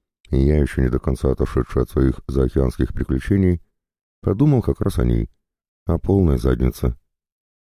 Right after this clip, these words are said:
Но тут же пришла мне в голову и следующая мысль, что в любом положении всегда есть выход,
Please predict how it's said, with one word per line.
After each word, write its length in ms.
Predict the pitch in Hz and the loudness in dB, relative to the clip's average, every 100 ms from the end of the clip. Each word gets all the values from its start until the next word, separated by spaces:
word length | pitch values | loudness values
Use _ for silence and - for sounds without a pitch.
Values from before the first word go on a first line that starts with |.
| _ _ | _ _
Но 120 | 113 | -2
тут 180 | 113 131 | 2 2
же 100 | 104 | 2
пришла 320 | - 95 101 | 0 0 2
мне 140 | 95 90 | 4 2
в 80 | 80 | 2
голову 480 | 95 92 85 87 - | 2 4 4 2 2
и 80 | 90 | -2
следующая 720 | - 101 101 65 58 - 58 | 0 2 2 2 -2 -2 0
мысль, 400 | 58 57 58 52 - _ _ _ _ _ _ | 0 -2 -4 -8 -12 _ _ _ _ _ _
что 200 | - 76 | -4 0
в 60 | 73 | 2
любом 260 | 76 95 | 2 0
положении 560 | 80 73 76 92 87 76 | 2 0 2 2 4 2
всегда 360 | - 71 71 76 | 0 -2 2 2
есть 180 | 69 | 2
выход, 320 | 92 - - | -2 -2 -4